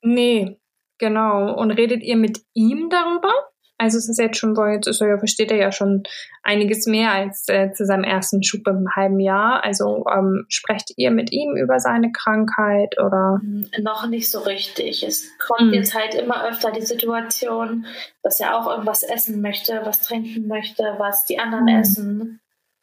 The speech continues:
Speaker 1: Ah,
Speaker 2: Und da
Speaker 1: ja.
Speaker 2: muss man
Speaker 1: Hm.
Speaker 2: dann immer ja sagen, „Nee, Maxi, das kannst du leider nicht essen, aber ich hol dir was anderes dann“, ne? Also wir haben halt genug Alternativen gefunden, dass Maxi alles eigentlich essen kann in irgendeiner Variante.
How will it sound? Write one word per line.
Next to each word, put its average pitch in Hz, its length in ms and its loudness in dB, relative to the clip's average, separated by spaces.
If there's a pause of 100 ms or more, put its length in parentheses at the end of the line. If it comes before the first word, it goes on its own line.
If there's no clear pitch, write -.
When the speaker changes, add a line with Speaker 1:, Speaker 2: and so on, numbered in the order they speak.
Speaker 1:
Ah, 220 220 2
Speaker 2:
Und 208 80 6
da 202 160 4
Speaker 1:
ja. - 0 -
Speaker 2:
muss 233 240 0
man 214 100 6
Speaker 1:
Hm. 208 140 6
Speaker 2:
dann - 100 -4
immer 214 160 -4
ja 208 120 -4
sagen, 208 440 -2
„Nee, 226 200 0
Maxi, 220 360 -2
das 214 160 -4
kannst 240 320 -2
du 233 60 0
leider 226 300 0
nicht 220 220 -4
essen, 208 500 -2
aber 214 280 0
ich 214 160 -4
hol 254 120 2
dir 233 120 -2
was 208 160 -2
anderes 190 540 -2
dann“, 202 240 -4
ne? 214 160 -2
Also 202 200 -2
wir 226 120 0
haben 220 100 0
halt 220 160 -4
genug 254 380 -2 (640)
Alternativen 226 800 -2
gefunden, 220 800 -4 (360)
dass - 520 -2 (160)
Maxi 214 380 -2
alles 220 280 -2
eigentlich 208 480 -4
essen 202 240 -2
kann 202 240 -4
in 202 100 -2
irgendeiner 202 460 -2
Variante. 196 640 -4